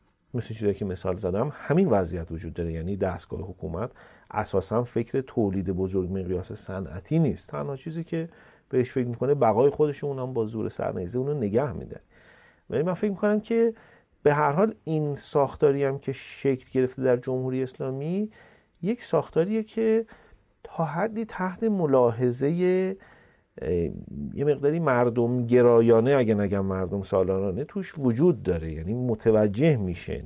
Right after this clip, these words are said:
نظام سیاسی که به هر حال نمی‌تونه نسبت به تولید، نسبت به کسب و کار، نسبت به رشد اقتصادی بی تفاوت باشه. اگر می‌خواست بی تفاوت باشه، می‌تونست یه رفتار دیگه رو هم در پیش بگیره، مثل خیلی از سیستم‌های دیگه. فکر می‌کنم اینجا یک،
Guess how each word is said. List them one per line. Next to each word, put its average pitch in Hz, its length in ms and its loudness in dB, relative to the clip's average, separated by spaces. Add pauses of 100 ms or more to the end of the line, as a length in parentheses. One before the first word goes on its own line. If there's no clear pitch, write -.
نظام - 280 -12
سیاسی - 460 -18
که 156 320 -6 (680)
به 120 120 6
هر 110 200 2
حال 143 220 4
نمی‌تونه 151 440 4
نسبت 95 400 -2
به 95 100 -4
تولید، 92 640 -2
نسبت - 360 -6
به 104 120 -12
کسب - 380 -14
و - 40 -16
کار، 87 300 -10
نسبت - 340 -14
به 85 280 -10 (300)
رشد 98 280 -2
اقتصادی 90 540 -4
بی 123 160 0
تفاوت 101 640 2
باشه. - 340 -10
اگر 131 240 4
می‌خواست 120 360 -2
بی - 60 -8
تفاوت 120 420 -2
باشه، - 380 -8 (360)
می‌تونست 208 240 0
یه 226 100 6
رفتار 180 520 2
دیگه 180 280 -2
رو 180 120 -2
هم 175 240 -4 (760)
در 107 140 4
پیش 139 180 -6
بگیره، 151 220 0
مثل 147 200 -6
خیلی 139 220 -2
از 131 120 -4
سیستم‌های 123 480 -8
دیگه. 117 200 -10 (260)
فکر 202 120 -2
می‌کنم 240 240 2
اینجا 202 260 4
یک، 233 460 0